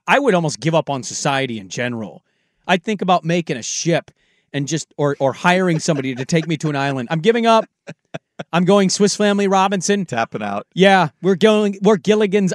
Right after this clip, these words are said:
Speaker 1: Island, islanding this situation. I'm done with society. Twenty thousand dollars for my team to lose. No, thank you.
Speaker 2: Yeah.
Speaker 1: I'm
Speaker 2: And
Speaker 1: out on
Speaker 2: espec-
Speaker 1: that.
Speaker 2: and that's, that's one game. Like, e-,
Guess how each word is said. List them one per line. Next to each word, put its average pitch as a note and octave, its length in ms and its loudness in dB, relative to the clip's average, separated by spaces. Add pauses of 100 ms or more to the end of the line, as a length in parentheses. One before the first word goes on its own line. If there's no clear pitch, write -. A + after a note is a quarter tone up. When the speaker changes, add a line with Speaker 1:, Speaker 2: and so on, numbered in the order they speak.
Speaker 1:
Island, F3+ 540 0
islanding D#3+ 600 0
this C#3 400 -4
situation. C3+ 680 -4
I'm D#3 180 -2
done C#3 220 -4
with C3 120 -8
society. G#2 580 -12
Twenty D#3+ 280 -6
thousand D#3 380 -2
dollars C3+ 280 -4
for A#2+ 100 -14
my A2 100 -10
team G#2+ 240 -10
to G2 60 -10
lose. F2 220 -14
No, C3 120 -8
thank F#2 300 -18
you. - 100 -18
Speaker 2:
Yeah. F#2+ 160 -10 (380)
Speaker 1:
I'm - 120 -6
Speaker 2:
And - 20 0
Speaker 1:
out B2+ 140 0
on F#3+ 80 2
Speaker 2:
espec- F#3 40 -10
Speaker 1:
that. E3+ 100 -8
Speaker 2:
and D3+ 120 0
that's, E3 360 -2
that's E3 280 -2
one D3 260 -4
game. D3+ 240 -4
Like, C3+ 380 -2
e-, G#3 200 -6